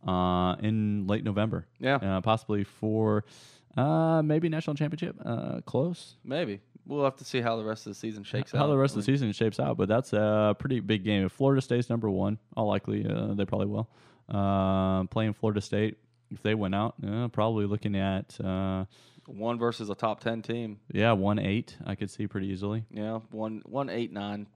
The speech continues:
Speaker 2: area
Speaker 1: Yeah,
Speaker 2: around
Speaker 1: I,
Speaker 2: there.
Speaker 1: I,
Speaker 2: Yeah.
Speaker 1: it's, it's gonna be tough for Florida State to move up any higher than that, I would imagine. They don't really got anybody else left. I mean,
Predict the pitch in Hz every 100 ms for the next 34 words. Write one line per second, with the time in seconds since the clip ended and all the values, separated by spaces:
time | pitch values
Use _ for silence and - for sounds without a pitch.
0 | - 104 98 98 - _ - 104 101 110
1 | 107 110 - 113 - 127 - 131 104 -
2 | 107 - 95 104 95 - 98 - 92 95
3 | 87 98 92 95 95 98 104 101 98 92
4 | 90 90 90 95 92 98 - - - -
5 | 120 107 95 95 92 92 90 90 - 101
6 | 90 92 - 92 90